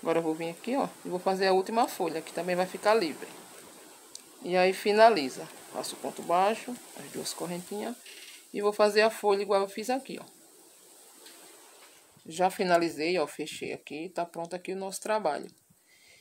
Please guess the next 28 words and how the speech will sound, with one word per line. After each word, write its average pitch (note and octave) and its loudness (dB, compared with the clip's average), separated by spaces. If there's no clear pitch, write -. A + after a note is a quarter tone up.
Então, E3+ -2
esse F3 0
foi F#3 4
o F#3 6
nosso F3 0
trabalho D3+ 4
de F#3+ -2
hoje. F3 -2
Vocês D#3+ -4
façam D3 4
aí, F3 -2
que F3+ 0
no F#3 0
próximo G#3 6
trabalho F#3+ 8
eu E3+ 0
vou F3 2
usar F#3+ 4
eles. E3 0
No F3 -8
próximo F3 0
trabalho F3 6
que F#3+ -6
eu F3+ 0
vou F3+ -4
fazer F#3 -4
pra F#3+ -2
vocês. G3 -8